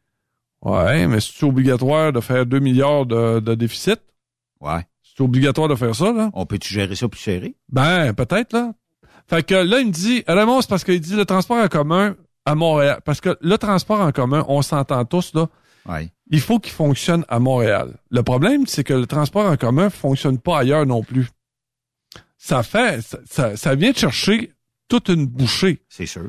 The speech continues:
Speaker 1: Mais, par contre, cinquante-huit pour cent de, du poumon économique du Québec, cinquante-huit pour cent, est à Montréal. C'est, il faut que ça fonctionne à Montréal. Fait que donc, la, la,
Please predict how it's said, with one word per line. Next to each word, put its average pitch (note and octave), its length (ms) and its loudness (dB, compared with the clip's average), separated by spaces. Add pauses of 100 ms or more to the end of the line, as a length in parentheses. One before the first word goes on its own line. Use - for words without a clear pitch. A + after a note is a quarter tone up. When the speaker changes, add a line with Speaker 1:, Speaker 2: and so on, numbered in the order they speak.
(140)
Speaker 1:
Mais, G3+ 340 4
par - 260 -6
contre, C#4+ 260 0
cinquante-huit A3 640 0
pour E3 160 0
cent B3 300 2
de, F3 480 2 (220)
du A#2+ 220 -8
poumon F#3+ 440 4
économique C#3+ 480 0
du A#2 160 -12
Québec, C3 380 0
cinquante-huit A2 540 -4
pour - 160 -10
cent, G3+ 220 -2 (440)
est C3 160 0
à G#2+ 80 2
Montréal. A2 540 2 (2500)
C'est, - 280 -16
il D3+ 140 4
faut B3+ 260 0
que - 100 -4
ça A2 120 -4
fonctionne A2+ 400 -2
à A2+ 40 -2
Montréal. - 380 -6 (1200)
Fait C3 80 0
que C3 100 2
donc, A#3+ 380 0
la, E3+ 160 4
la, D3+ 80 -4